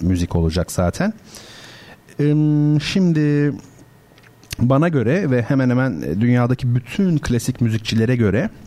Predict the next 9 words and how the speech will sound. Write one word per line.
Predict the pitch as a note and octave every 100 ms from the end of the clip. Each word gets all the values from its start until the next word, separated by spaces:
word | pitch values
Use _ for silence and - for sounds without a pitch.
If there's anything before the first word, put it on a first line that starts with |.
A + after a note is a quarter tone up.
| - -
tarihin | - A#2+ C3 C#3+
yetiştirdiği | B2 - - A2+ B2+ -
en | E3+ F3+ D3+ B2
büyük | A#2 G#2+ -
besteci | A#2 A2 - A2 A#2
olan | G2 G#2 C3+ E3 E3+ - - - - -
kim? | C#3 D#3 - - - - - - A2
Düşünün | G#2+ A2 G2 F#2
biraz. | G2+ B2+ -